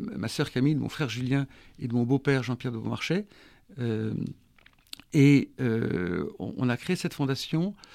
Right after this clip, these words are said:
euh, pour, justement qui est vraiment,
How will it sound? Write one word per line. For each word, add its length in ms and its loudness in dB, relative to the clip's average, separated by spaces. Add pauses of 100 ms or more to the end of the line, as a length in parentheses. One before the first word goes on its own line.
(360)
euh, 280 4 (340)
pour, 140 -6 (140)
justement 440 2
qui 260 0
est 220 4
vraiment, 680 4